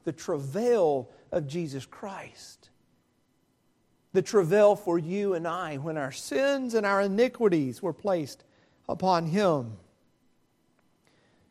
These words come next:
"By his knowledge shall my righteous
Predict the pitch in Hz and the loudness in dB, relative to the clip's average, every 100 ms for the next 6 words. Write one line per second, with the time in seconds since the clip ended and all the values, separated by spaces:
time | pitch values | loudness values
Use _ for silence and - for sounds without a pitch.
0 | _ 190 196 208 214 180 196 202 196 185 | _ 8 10 10 8 4 6 6 8 4
1 | 160 220 190 185 190 180 185 196 - 196 | 0 0 2 4 2 6 6 6 0 -6
2 | - | -6